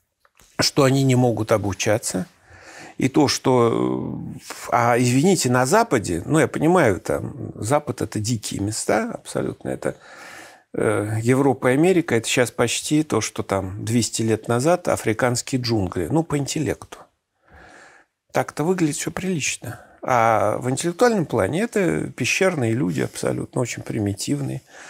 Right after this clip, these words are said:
Поэтому у них интеллект — это способность к обучению. Если у нас интеллигентность, интеллект — это способность решать какие-то задачи, то у них это способность к обучению.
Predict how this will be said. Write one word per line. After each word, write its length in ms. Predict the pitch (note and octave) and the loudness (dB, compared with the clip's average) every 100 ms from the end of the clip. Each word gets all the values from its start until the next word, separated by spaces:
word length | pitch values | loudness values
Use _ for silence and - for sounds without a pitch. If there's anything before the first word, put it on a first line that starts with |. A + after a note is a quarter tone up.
| - - - - | -18 -18 -20 0
Поэтому 560 | C#3 F3+ G3+ G3+ F#3 F3 | 2 4 4 2 4 4
у 60 | |
них 220 | F3 E3+ | 4 4
интеллект — 540 | E3+ D3+ F3+ A3 A3+ D#3 | 2 4 2 2 2 -2
это 100 | C#3 | -2
способность 600 | - C3+ - E3+ D#3 - | 0 0 0 -2 -2 -4
к 80 | D3+ | -4
обучению. 580 | E3 D#3+ - - G2+ - _ _ _ _ _ _ _ _ _ _ _ _ _ _ _ _ _ - | -4 -4 -6 -10 -14 -20 _ _ _ _ _ _ _ _ _ _ _ _ _ _ _ _ _ 0
Если 280 | B2+ A#2+ D3 | 0 2 2
у 120 | D3 | 4
нас 480 | D3+ D3+ G#2+ - - | 4 4 2 0 -4
интеллигентность, 1200 | G#2+ - B2+ G#2+ A2+ C3 A2 G#2 G#2+ - - - | -2 0 0 2 4 4 2 -2 -6 -6 -8 -6
интеллект — 760 | C#3+ A#2 - A#2 A2+ A2+ - - | -4 -2 0 2 4 2 0 -6
это 160 | G#2 G#2+ | -4 -4
способность 680 | - A#2 - D3 C3 A2 - | -2 -2 0 -2 -2 -4 -2
решать 480 | A#2 - C#3 B2+ | -2 0 0 0
какие-то 460 | - - - A2+ B2+ | -4 -12 -10 -8 -6
задачи, 480 | - D3+ A3+ B3 - - - - | -4 0 0 -2 -10 -20 -12 0
то 120 | D#3 | 4
у 40 | |
них 140 | F#3+ G#3+ | 4 2
это 100 | - | 2
способность 520 | C#3 C3+ E3+ D#3 - | 0 2 2 2 0
к 80 | E3+ | -4
обучению. 580 | F#3 F3+ - - - | -4 -6 -8 -8 -10